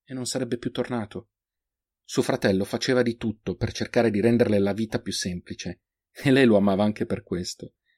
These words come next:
Ma non c'era niente di davvero semplice in quella vita, e i privilegi di cui avevano goduto sarebbero presto finiti. Così, all'arrivo del vecchio,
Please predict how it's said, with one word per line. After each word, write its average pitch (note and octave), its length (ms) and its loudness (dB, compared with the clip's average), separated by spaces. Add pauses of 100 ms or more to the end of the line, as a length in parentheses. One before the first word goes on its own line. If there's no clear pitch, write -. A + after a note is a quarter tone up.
(400)
Ma A2+ 100 2
non A#2 120 6
c'era B2+ 240 4
niente B2 500 2
di F#2+ 100 -4
davvero F#2+ 340 -2
semplice F#2+ 580 -8
in F#2 60 -8
quella F#2 220 -8
vita, - 380 -12 (400)
e A2+ 100 -8
i G#2+ 40 -8
privilegi A#2 520 6
di G#2+ 80 2
cui A2+ 180 2
avevano G#2+ 360 4
goduto G2 540 -2
sarebbero F#2+ 420 -8
presto - 320 -8
finiti. - 460 -12 (840)
Così, C3+ 440 2
all'arrivo G#2+ 440 0
del G2 160 2
vecchio, - 460 -8